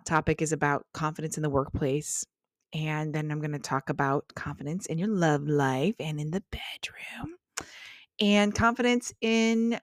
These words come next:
your parenting. Just confidence all, all around with, am I doing a good job? Am I messing up my kids? You know, all this stuff. So I'm gonna jump right into confidence in the workplace.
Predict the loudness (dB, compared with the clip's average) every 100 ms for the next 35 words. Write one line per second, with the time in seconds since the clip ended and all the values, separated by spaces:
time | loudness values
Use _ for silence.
0 | 2 6 8 8 6 2 0 -2 -4 -6
1 | -8 _ _ _ _ 0 2 2 0 -2
2 | 0 -2 0 2 4 4 4 4 4 2
3 | -2 -6 2 4 4 0 _ _ _ _
4 | _ -20 _ _ _ _ _ -2 0 0
5 | 2 2 2 -2 -4 -4 -2 -2 -4 -6
6 | -8 -4 -2 0 2 2 0 -4 -4 -4
7 | -4 -6 0 4 4 2 -6 -6 -4 -2
8 | 0 0 -2 -2 -2 -4 -4 2 6 6
9 | 4 -10 -20 -4 0 2 2 2 2 6
10 | 6 6 2 -2 -2 -2 0 2 4 4
11 | 2 0 -2 -2 -2 -2 0 2 0 -2
12 | -2 -2 -4